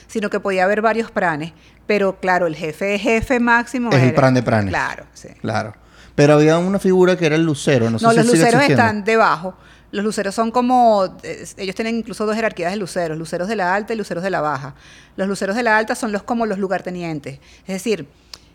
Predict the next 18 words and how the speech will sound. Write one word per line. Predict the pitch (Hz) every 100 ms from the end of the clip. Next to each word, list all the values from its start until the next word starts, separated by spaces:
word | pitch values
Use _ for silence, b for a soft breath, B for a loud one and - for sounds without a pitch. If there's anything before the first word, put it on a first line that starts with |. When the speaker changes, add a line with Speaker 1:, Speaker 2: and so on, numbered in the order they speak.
| -
Speaker 1:
eh, | 202 202 190 160
si | - 214
tenemos | - 214 208 202 233
unos, | 269 285 247 - _
mm, | - - 202 202 _ -
ponte | 220 214
tú, | 196 240 220 -
el | - 196 190
pran, | - 202 185 180 208 254 - _ _ -
Speaker 2:
Ujú. | 120 117 143
Speaker 1:
pran, | 240 240 214 262 - - -
que | 220
es | 214
el | 214
presidente | 247 226 208 180 151 180
de | -
la | 175
organización, | 185 202 226 226 202